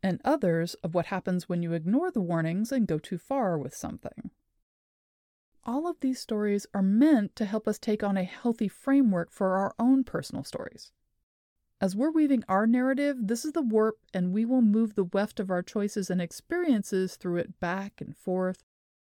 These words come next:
under and over, skipping spaces here, changing colors over there, and creating a truly unique fabric for the universe to display.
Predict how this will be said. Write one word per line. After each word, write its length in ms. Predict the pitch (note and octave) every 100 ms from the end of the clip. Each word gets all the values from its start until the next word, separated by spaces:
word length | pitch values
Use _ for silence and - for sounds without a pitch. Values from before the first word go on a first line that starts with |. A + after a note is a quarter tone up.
| -
under 460 | F#3+ G3 G3 G3+
and 140 | D#3 - -
over, 460 | F#3 F#3+ G3 F#3 - _ _ _
skipping 460 | - - F3 G3+
spaces 420 | G3+ - F#3+ G3+ F#3
here, 380 | G3 F#3 F#3 F#3
changing 540 | - - D#3 F3 F#3+
colors 400 | F#3 G3+ F#3+ F#3
over 220 | G3 F#3+
there, 340 | F#3 F#3 F3+ F3+ _ _ _ -
and 160 | A#3
creating 420 | A#3 C#4 C4+ C4+
a 100 | A#3+
truly 520 | A#3 - - C4 C4+ D4
unique 420 | C#4 C4 B3 - _
fabric 520 | D4 D#4 B3 F#3+ F#3
for 140 | _ A#3
the 80 | A3+
universe 460 | F#3+ D#3+ D3 D3
to 140 | - E3+
display. 580 | E3 - - C#3+ -